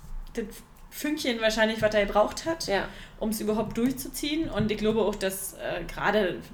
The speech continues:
Speaker 1: das Alter
Speaker 2: Ja.
Speaker 1: für ihn spricht, dass er sich dessen, glaub ich, schon bewusst sein wird. Pass auf, wenn ich jetzt meinen Kindern wieder jemand Neues vorstelle, dann natürlich die Person, die dann letztendlich ist,
Speaker 2: Ja, ja,
Speaker 1: hoffentlich,
Speaker 2: das, ich
Speaker 1: ne?
Speaker 2: meine ja, ich meine ja ihre Sicht.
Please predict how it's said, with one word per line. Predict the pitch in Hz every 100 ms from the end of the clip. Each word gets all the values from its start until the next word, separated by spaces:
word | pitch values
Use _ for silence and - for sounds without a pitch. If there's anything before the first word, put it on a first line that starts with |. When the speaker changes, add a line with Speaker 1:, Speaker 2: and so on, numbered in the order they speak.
| - - - - -
Speaker 1:
das | - -
Alter | 151 214 240 226 208 - -
Speaker 2:
Ja. | - 180
Speaker 1:
für | 165 - 226
ihn | 208 208
spricht, | - 202 202
dass | 196
er | 185 185
sich | 185
dessen, | 190 208 214
glaub | 190
ich, | 165
schon | - 202
bewusst | 196 175 202 -
sein | 165 170
wird. | 185 185 - - - - - -
Pass | - 196
auf, | 208 208
wenn | 208 214
ich | 208 -
jetzt | 214 -
meinen | 180 180
Kindern | 190 202 196 185 185 175
wieder | 202 208
jemand | 185 185
Neues | 180 185 196
vorstelle, | - 190 - 180 170
dann | 180
natürlich | 185 185 196 190
die | 202
Person, | 202 208 185 190
die | 196 180
dann | 175
letztendlich | 175 170 - 190 -
ist, | 196 - -
Speaker 2:
Ja, | 180 226
ja, | 294
Speaker 1:
hoffentlich, | 285
Speaker 2:
das, | 247 254
ich | 226 208
Speaker 1:
ne? |
Speaker 2:
meine | 208 202
ja, | 175
ich | - 214
meine | 196
ja | 185
ihre | 233 269 202
Sicht. | 151 - -